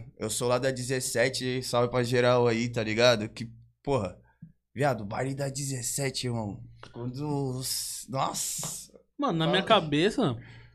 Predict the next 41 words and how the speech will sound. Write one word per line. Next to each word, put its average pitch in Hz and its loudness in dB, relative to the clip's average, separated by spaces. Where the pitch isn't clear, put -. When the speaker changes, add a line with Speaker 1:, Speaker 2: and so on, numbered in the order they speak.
Speaker 2:
a 135 2
dezessete 147 2
era 180 2
só, 185 4
um, 202 6
tipo, - -6
uma 190 8
rua 180 8
onde 196 2
tinha 233 2
uns 240 4
bailes, 214 8
tá 151 0
ligado? 131 4
Speaker 1:
É. 120 4
Speaker 2:
Eu - 2
não 160 2
sabia 208 4
que 208 2
é 160 4
uma 180 8
produtora 165 6
lá? 165 2
Speaker 1:
Então, 196 2
ah, - 4
Speaker 2:
Qual - 0
Speaker 1:
que - -6
Speaker 2:
que... 254 4
é 233 6
essa 220 -2
fita? 117 -6
Speaker 1:
Ah, 131 10
parça, 107 2
não 131 -2
sabe 170 6
não? 190 8
Porra, 147 4
agora 120 4
nós 151 -2
é 160 -2
produtora. 160 -6